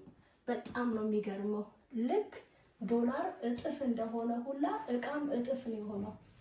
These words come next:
ይሄ የሃያ ስምንት ሺህ ብር ጌታ አሁን ሀምሳ ሁለት ሺህ ብር እየተሸጠ ስታዩ በጣም ነው የሚገርመው። ለጆሮም ለም-፣ ለሚሰማውም ሰው ማለት ነው። ስለዚህ እኔ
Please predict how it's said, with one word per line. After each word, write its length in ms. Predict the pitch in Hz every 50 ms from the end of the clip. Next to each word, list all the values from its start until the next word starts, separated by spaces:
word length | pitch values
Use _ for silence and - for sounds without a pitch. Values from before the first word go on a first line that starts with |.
| - - - - - - -
ይሄ 140 | 233 233 262 311 294
የሃያ 400 | 254 247 240 240 - 254 247 240 247
ስምንት 420 | - - 254 240 240 240 240 240 240
ሺህ 200 | 240 - - 247
ብር 160 | 240 240 226 202
ጌታ 280 | 196 220 240 254 - 311 330 392 453 - - - - - _ -
አሁን 340 | 214 226 233 247 302 359 403 392
ሀምሳ 340 | - - 233 226 240 240 - 247 240
ሁለት 300 | 240 233 220 226 220 -
ሺህ 180 | - - 226 202
ብር 140 | 202 196
እየተሸጠ 520 | 202 208 208 208 - 226 208 - 226 226 - 240
ስታዩ 420 | - 247 240 - - 240 247 277 359 415 415 - - - - - - - - _ _
በጣም 320 | - 262 - - - 277 269
ነው 120 | 240 233
የሚገርመው። 540 | 233 233 233 214 202 214 214 214 220 220 214 214
ለጆሮም 640 | 226 247 262 - 277 294 302 339 381 427 494 - - - - - - - - _ -
ለም-፣ 340 | 214 240 247 262 269 269 254 254
ለሚሰማውም 840 | 247 262 269 285 285 302 285 - 285 269 254 247 240 233 226 226 -
ሰው 180 | - 294 277 269
ማለት 340 | 254 226 208 196 196 - -
ነው። 160 | 196 190 196 - - - - - - - -
ስለዚህ 640 | - - 269 247 262 262 262 254 240 240 277 320 381 - -
እኔ 140 | 214 226